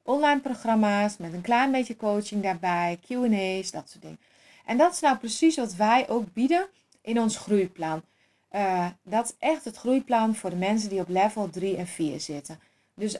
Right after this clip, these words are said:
alle mogelijkheden om kennis op te doen, om jezelf professioneler neer te zetten, om te werken aan je mindset.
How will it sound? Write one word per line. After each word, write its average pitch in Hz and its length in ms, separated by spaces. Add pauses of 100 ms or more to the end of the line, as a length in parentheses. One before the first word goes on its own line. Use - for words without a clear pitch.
(140)
alle 269 280
mogelijkheden 226 960
om 175 220
kennis 285 380
op 226 180
te 214 160
doen, 208 360 (320)
om 220 180
jezelf 202 540
professioneler 208 800
neer 190 280
te 190 100
zetten, 175 420
om 180 120
te 190 120
werken 233 400
aan 233 140
je 220 60
mindset. 208 920